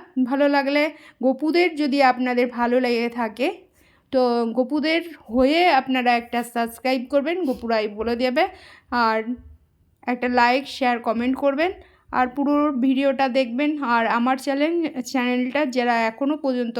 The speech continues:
সাবস্ক্রাইব করেননি, তারা এই চ্যানেলটা সাবস্ক্রাইব করবেন। তো গপুরাও বলে দেবে। আমার পরপর কটা গপু আছে দেখে নিন। আর, উম, আপনাদের ভক্তি অনুযায়ী ভক্তি করবেন,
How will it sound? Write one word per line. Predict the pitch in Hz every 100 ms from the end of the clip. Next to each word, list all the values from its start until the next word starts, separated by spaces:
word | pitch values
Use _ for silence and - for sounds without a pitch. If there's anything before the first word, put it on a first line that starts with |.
| 233
সাবস্ক্রাইব | 233 226 - 247 247
করেননি, | 254 254 254 262 415 - - -
তারা | 247 240 240 247 -
এই | 247 240
চ্যানেলটা | 240 233 226 220 233
সাবস্ক্রাইব | 233 240 233 - 262 247
করবেন। | 269 277 277 370 - - _ -
তো | 269 262
গপুরাও | 233 262 285 285 311
বলে | 269 269 262
দেবে। | 247 285 339 - _ _
আমার | 247 254 254
পরপর | 240 247 247 269 277
কটা | 247 233 254
গপু | 233 233 254
আছে | 269 262 285
দেখে | 240 247 254
নিন। | 254 359 349 - - 226
আর, | 226 226 220 -
উম, | 233 226 226 226 226 226 - - - - _ _ _ _ _ _ _ _ _ _
আপনাদের | 254 277 302 339 349 294
ভক্তি | 285 277 - 359
অনুযায়ী | 339 349 311 349 392 320
ভক্তি | 262 262 302
করবেন, | 294 302 311